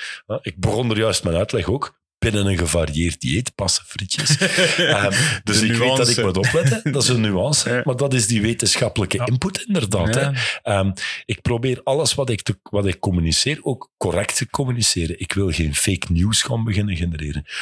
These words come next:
Speaker 1: Of dat, dat is met, eh, katoenen mondmaskers die je van t-shirts maakt, of dat gaat over goede frieten maken.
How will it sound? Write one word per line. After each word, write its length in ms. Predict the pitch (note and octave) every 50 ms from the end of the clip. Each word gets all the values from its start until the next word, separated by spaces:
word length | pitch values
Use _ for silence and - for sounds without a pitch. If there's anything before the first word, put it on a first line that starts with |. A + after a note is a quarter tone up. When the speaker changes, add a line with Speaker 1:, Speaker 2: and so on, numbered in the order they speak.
| - -
Speaker 1:
Of 120 | - F#2
dat, 140 | F#2 F#2+ E2+
dat 160 | F2 D2+ C#2
is 160 | G2+ G2 -
met, 260 | A#2 A#2 G2 F2 - -
eh, 140 | A#2 F#2+ G#2 - -
katoenen 400 | - - - - A2 G2 F2+ E2
mondmaskers 600 | F2 G2 G#2 G#2 - B2+ G#2+ - - - A2 F#2+ G2+
die 100 | A2 A2
je 100 | G#2 F2+
van 220 | D#2+ E2 D2 C2+
t-shirts 460 | - - G#2 - - - C#3+ - - -
maakt, 560 | A2 - A2+ - - - - - - - - -
of 100 | G2 F2
dat 140 | G#2 F#2
gaat 260 | - - G2 F2 - -
over 180 | F2 D#2 D#2+ D2+
goede 260 | - E2+ D#2+ D2+ C#2
frieten 340 | - - G2 F#2 - G#2+ A2
maken. 320 | A#2+ A#2 G#2+ - - G#2+